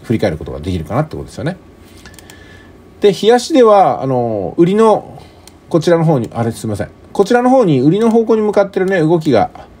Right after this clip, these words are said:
何なんだ？<laughs> はい、ありますけどもね。え、局地的には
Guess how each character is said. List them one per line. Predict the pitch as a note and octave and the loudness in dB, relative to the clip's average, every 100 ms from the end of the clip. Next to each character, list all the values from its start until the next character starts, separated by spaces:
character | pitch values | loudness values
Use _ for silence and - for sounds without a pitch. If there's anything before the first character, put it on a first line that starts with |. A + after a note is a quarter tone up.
| - - - | -18 -16 -12
何 | B2 D3 A2 | -4 -2 -2
な | F2+ | -4
ん | E2 | -4
だ？ | B2 - - - - - | -6 -6 -20 -20 -20 -4
<laughs> | B2+ A#2 - - - - F#2+ - - - | -2 -2 -4 -14 -10 -8 -10 -12 -18 -8
は | - G#2+ | -2 -2
い、 | - | -2
あ | C#3 | 0
り | C#3 | 2
ま | D3 | 2
す | D3 | 0
け | G#2+ | -4
ど | F2+ | -6
も | F#2 | -4
ね。 | A#2 A#2+ - - - - - | -6 -6 -14 -20 -20 -20 -8
え、 | A#2 | -8
局 | A2 D#3+ | -2 -2
地 | - | 0
的 | - F3+ | -2 0
に | A3 | 0
は | F3 F#2 | 0 0